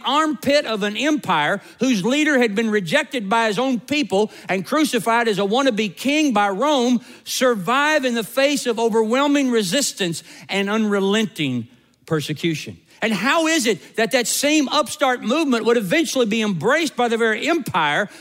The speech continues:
that sought to extinguish it? Or as one British writer named Karen Armstrong, and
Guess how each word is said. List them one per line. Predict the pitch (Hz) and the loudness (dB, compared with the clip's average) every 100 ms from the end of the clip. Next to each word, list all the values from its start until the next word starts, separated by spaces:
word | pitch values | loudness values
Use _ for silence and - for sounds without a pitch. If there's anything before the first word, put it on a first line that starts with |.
| 196 | -4
that | 226 | -2
sought | - 214 214 | 0 0 0
to | 233 | 0
extinguish | 233 - - 285 277 220 170 - | 0 -2 -2 0 2 0 0 -4
it? | - _ _ _ _ _ _ _ _ _ _ _ | -12 _ _ _ _ _ _ _ _ _ _ _
Or | 185 | -2
as | 190 | 0
one | 208 277 | 2 2
British | 226 240 226 208 | 2 0 0 -2
writer | 214 220 | 0 0
named | 196 190 | -2 -4
Karen | - 214 220 202 | -4 -4 -2 -2
Armstrong, | 190 226 - 131 110 | -2 -4 -4 -6 -6
and | 113 117 | -6 -10